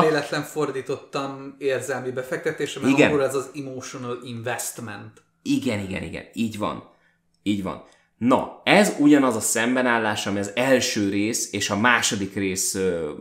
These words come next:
Speaker 2: körül van. Sőt, most már úgy mondhatjuk, hogy a harmadik rész körül is van, mert a harmadik,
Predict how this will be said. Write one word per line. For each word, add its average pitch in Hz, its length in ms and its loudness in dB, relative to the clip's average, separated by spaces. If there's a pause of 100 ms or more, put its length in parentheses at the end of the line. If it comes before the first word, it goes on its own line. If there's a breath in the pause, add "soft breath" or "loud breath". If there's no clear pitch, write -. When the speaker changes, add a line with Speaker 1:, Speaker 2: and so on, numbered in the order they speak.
Speaker 2:
körül 98 400 -2
van. 104 340 0
Sőt, 202 280 4
most 143 200 -2
már 135 220 4
úgy 147 80 4
mondhatjuk, 127 380 -2
hogy 120 120 0
a 120 40 0
harmadik 131 500 4
rész 101 240 -4
körül 101 220 -4
is 95 160 -4
van, 117 140 0
mert 143 160 0
a 101 120 -10
harmadik, 135 580 2